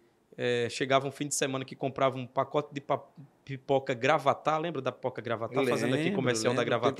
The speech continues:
Speaker 2: problema nenhum, lembro,
Speaker 1: É.
Speaker 2: porque eu cresci comendo, então
Speaker 1: Rapaz,
Speaker 2: acho bom.
Speaker 1: é, iam vinte pacotinhos daquele pequeno, quando chegava o domingo, que era o dia da feira, que chegava aquela pipoca, era uma festa, porque a gente não tinha,
Speaker 2: Sim.
Speaker 1: era sempre um alimento ali, sem lanche, enfim,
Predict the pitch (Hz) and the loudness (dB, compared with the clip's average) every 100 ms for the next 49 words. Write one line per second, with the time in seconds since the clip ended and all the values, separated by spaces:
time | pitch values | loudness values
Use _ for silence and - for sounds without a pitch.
0 | 120 151 170 170 151 147 170 180 127 123 | 4 4 4 2 2 2 0 2 4 4
1 | 151 160 175 170 170 175 151 147 165 120 | 4 2 4 4 4 0 0 0 0 2
2 | 165 135 131 123 123 123 - 131 139 185 | 6 6 6 4 -2 -6 -6 -2 0 0
3 | 170 180 175 160 156 143 147 151 139 131 | 2 2 6 4 4 4 6 4 0 -6
4 | - 135 147 151 156 156 143 156 165 170 | -2 -2 -2 -2 -4 -2 2 2 2 -8
5 | 139 165 139 143 147 143 139 135 135 139 | -2 0 0 0 0 0 0 0 0 -2
6 | 131 - 131 147 156 151 147 131 - 131 | -4 -4 -2 -2 -2 -2 -2 -4 -2 0
7 | 151 165 196 - 117 113 - - 160 185 | 0 -2 -8 -2 0 0 -6 -8 -6 -6
8 | - 359 - 151 208 156 117 - 147 160 | -6 -10 -8 -8 -4 -4 -4 -6 -4 -2
9 | 202 185 - - - 349 233 165 139 170 | -2 -2 -2 -4 -2 0 0 0 0 0
10 | 175 147 139 - 160 147 120 131 151 - | 0 -2 0 -2 -2 -2 -2 0 -2 -6
11 | 143 139 135 110 | -10 -8 -8 -8